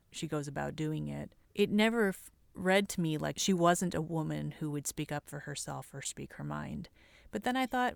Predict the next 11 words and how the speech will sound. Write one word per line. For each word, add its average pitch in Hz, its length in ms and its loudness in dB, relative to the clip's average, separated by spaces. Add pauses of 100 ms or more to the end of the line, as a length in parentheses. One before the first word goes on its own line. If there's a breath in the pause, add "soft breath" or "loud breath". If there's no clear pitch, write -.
(120)
maybe 196 380 4
she 247 300 0
is. 170 360 -2 (240 soft breath)
Maybe 170 560 2 (180)
Sean 175 360 2
wasn't 170 280 2
right - 220 -4
for 139 120 -12
her, - 320 -10 (100)
but 147 540 -2 (160)
she 156 920 0